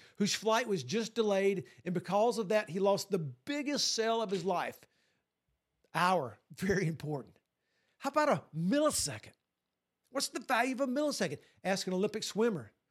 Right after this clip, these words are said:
who lost the gold medal because he finished one one-hundredth of a second behind the leader.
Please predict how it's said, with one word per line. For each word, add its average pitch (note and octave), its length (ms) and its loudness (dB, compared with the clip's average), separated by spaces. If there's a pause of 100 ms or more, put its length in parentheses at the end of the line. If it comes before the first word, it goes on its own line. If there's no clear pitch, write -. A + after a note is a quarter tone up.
(220)
who G#3+ 80 4
lost A#3 280 4
the A#3 80 -4
gold A#3 300 4
medal A#3 220 2
because A#3 320 -2
he A#3+ 100 -6
finished A#3 320 0
one C#4 320 0
one-hundredth D4 560 0
of C4+ 100 0
a A#3 60 -4
second B3 460 -6
behind G3+ 300 -4
the G3 60 -4
leader. F#3+ 340 -4